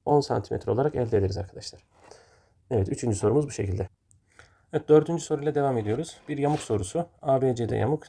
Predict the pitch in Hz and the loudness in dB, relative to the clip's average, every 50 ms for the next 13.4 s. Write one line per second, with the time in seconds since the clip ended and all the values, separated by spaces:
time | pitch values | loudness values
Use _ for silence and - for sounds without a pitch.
0 | _ - 123 127 127 123 107 - 127 135 - - 117 117 - - 135 127 123 117 | _ -4 -2 0 0 0 0 0 -2 0 2 2 2 2 0 -2 -2 0 2 2
1 | 107 104 107 95 - 127 123 120 113 127 147 156 - _ _ _ _ - - _ | 2 0 -2 -4 -2 -2 0 0 2 0 -2 -2 -6 _ _ _ _ -20 -20 _
2 | _ _ _ 135 127 131 131 131 135 - - 120 127 - - _ _ _ 98 95 | _ _ _ -2 0 2 2 2 0 0 0 0 0 -2 -4 _ _ _ -20 -20
3 | - _ _ _ 165 139 131 131 127 127 123 113 117 123 120 - 123 120 117 - | -20 _ _ _ -12 -4 0 2 2 4 4 4 2 2 0 -2 -2 -2 -2 -2
4 | - 127 - - 127 123 123 123 127 131 127 127 120 113 - - 113 - 131 123 | -2 -4 2 4 4 4 4 4 2 -2 -2 -2 -2 -2 -2 -4 -4 0 -2 -2
5 | 117 - 110 101 104 98 92 - - 98 123 151 147 - - _ _ _ _ _ | 0 0 0 0 0 0 0 -2 -2 -2 -2 -2 -4 -6 -12 _ _ _ _ _
6 | _ _ - 131 127 123 117 120 113 - 127 123 - 120 113 110 110 123 131 - | _ _ -2 0 0 2 0 -2 -2 -2 -4 -4 -4 -4 -2 -2 -2 0 2 2
7 | 120 117 110 110 104 98 - 117 127 127 127 - - 131 135 135 135 151 - - | 2 2 2 0 -2 -4 -2 0 2 2 0 0 -4 -4 -2 -2 -2 -4 -4 0
8 | - 127 123 120 117 117 110 - - 120 131 135 - - 135 139 143 139 139 131 | 2 2 2 2 2 0 0 0 0 0 -2 -2 -4 -4 -2 -2 -2 -2 -2 0
9 | 123 113 107 117 139 156 147 - _ _ _ _ _ _ _ _ _ _ _ _ | 0 0 0 2 0 0 0 -2 _ _ _ _ _ _ _ _ _ _ _ _
10 | _ _ _ _ - 123 120 117 - - 131 127 120 - 113 104 104 107 101 104 | _ _ _ _ -8 -6 -6 -4 -2 0 0 0 0 -2 -4 -2 -2 -2 0 0
11 | 98 95 - 120 131 147 147 - 135 127 110 110 120 147 - - 123 123 120 - | -2 -2 -4 -4 -4 -4 -4 -2 -2 -2 0 0 0 -2 -2 -2 -2 -2 0 -2
12 | 139 - - 135 - - - 107 101 110 120 147 160 - 143 110 - - - 104 | -2 -2 -2 -6 -8 -6 -6 -6 -4 -2 -2 -2 0 2 0 0 0 -4 -6 -4
13 | 107 104 104 104 135 165 170 | -4 -4 -2 -2 -2 -2 -2